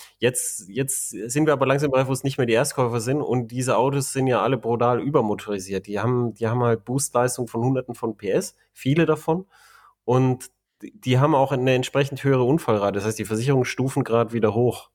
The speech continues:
Also die typischen Autos, so, so, so höher motorisierte Teslas und so,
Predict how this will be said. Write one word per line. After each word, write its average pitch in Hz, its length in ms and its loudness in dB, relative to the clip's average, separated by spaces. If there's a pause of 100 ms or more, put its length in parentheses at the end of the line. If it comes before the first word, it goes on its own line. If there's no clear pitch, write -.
Also 95 180 -6
die 208 120 -4
typischen 131 360 -2
Autos, 101 220 0 (200)
so, 104 360 -4
so, 107 260 -2
so 110 220 -2
höher 117 320 0
motorisierte 113 580 0
Teslas 113 480 -2
und 101 160 -4
so, 160 220 -4